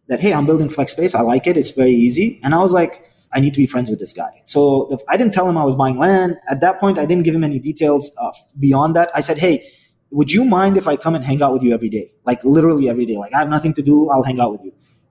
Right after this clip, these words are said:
He's like, "Yeah, absolutely. Hang out with me every day. Come here." And I was like, "Look, man, I'm not talking about, like, thirty minutes, or I'm talking about, like, I'm gonna come hang out with you, like, as you work."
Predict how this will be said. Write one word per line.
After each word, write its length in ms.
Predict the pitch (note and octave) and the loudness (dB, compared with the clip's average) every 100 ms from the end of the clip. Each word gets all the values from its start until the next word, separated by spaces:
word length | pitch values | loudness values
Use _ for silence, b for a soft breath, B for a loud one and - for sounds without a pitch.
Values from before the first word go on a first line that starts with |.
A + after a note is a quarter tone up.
| _ | _
He's 160 | D#3 | 0
like, 140 | G3+ G#3 | 0 0
"Yeah, 160 | B3+ | 0
absolutely. 500 | G3+ - G#3 A3 B2 - _ | 0 0 0 0 -2 -6 _
Hang 240 | D3+ D#3 | -4 2
out 160 | F#3 F#3 | 2 2
with 120 | E3 | -2
me 240 | D#3+ D#3+ - | -2 -2 -2
every 220 | D3 E3+ | 0 2
day. 360 | D#3 D3 C#3 C#3+ | 2 2 0 0
Come 220 | D#3+ D#3 D#3 | 0 0 2
here." 420 | D3 C#3 C3 B2+ b b b _ - | 4 4 2 -2 b b b _ -2
And 100 | D3+ | 0
I 100 | E3+ | 2
was 100 | F3 | 0
like, 100 | D3 | 2
"Look, 220 | G3+ E3 | 0 0
man, 160 | D3+ | -2
I'm 80 | C#3 | 0
not 180 | E3+ F3 | 0 0
talking 300 | F3 F3 E3 | -2 0 -2
about, 180 | D3 C3 | 0 0
like, 160 | A#2+ - | -2 -2
thirty 240 | C3+ C3+ | 0 2
minutes, 400 | C3+ C3+ C3 B2+ | 2 2 0 -2
or 140 | A2+ - | -8 -8
I'm 80 | C#3 | -4
talking 180 | E3+ F3 | -2 0
about, 140 | C#3 | 0
like, 140 | A2 - | -2 -2
I'm 140 | D3+ | -2
gonna 180 | D3 A#2 | -2 -2
come 160 | C3+ A2 | -4 -4
hang 240 | A2 A2 | -8 -2
out 160 | A#2+ - | -2 -4
with 100 | - | -20
you, 80 | _ | _
like, 160 | G2 - | -20 -6
as 180 | C#3 A#2 | -4 -4
you 100 | A2+ | -4
work." 320 | A#2+ - _ | -4 -6 _